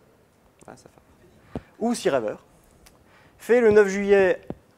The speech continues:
donc de l'année dernière, à Niederrosbergen. On a tous signé, donc le brasseur, sa femme et les, les pirates présents.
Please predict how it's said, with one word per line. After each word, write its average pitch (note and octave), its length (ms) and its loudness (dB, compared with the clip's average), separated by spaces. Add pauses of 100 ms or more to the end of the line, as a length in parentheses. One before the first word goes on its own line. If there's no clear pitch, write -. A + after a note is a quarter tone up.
donc C#3+ 180 -10
de F3 80 0
l'année F#3 120 0
dernière, B2+ 440 -8
à G#3 80 0
Niederrosbergen. E3 840 0 (1000)
On F#3+ 80 2
a A3 100 4
tous G#3+ 140 -10
signé, E3+ 580 -4 (440)
donc C#3+ 140 -10
le F#3 80 -2
brasseur, D3+ 380 -2
sa C#3+ 140 -6
femme C#3+ 280 -4
et A#2 60 -8
les, A2+ 380 -10 (520)
les C3+ 100 -12
pirates D3 360 -10
présents. B2 300 -20